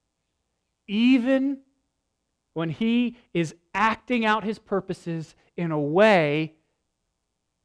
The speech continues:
that you don't understand. Even when God's plans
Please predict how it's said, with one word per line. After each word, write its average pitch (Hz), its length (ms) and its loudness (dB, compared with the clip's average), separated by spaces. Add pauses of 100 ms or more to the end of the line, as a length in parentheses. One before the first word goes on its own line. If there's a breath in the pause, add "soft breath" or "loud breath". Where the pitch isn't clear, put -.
(320)
that - 100 -14
you 190 380 -2
don't 196 340 -2
understand. 147 680 -6 (1600)
Even 269 580 4 (180 loud breath)
when 202 260 4
God's 226 500 4
plans 175 960 -2